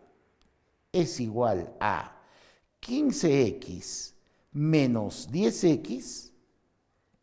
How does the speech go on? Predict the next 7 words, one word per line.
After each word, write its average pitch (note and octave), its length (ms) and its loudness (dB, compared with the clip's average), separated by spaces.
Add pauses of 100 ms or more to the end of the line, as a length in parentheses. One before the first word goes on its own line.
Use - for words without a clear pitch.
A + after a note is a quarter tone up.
(140)
tenemos G#2+ 640 0
cinco G#2+ 400 -4
X, - 680 -6 (640)
menos D3+ 1080 0 (720)
setenta - 920 0 (1160)
menos A#2 680 2
diez, C#3 680 4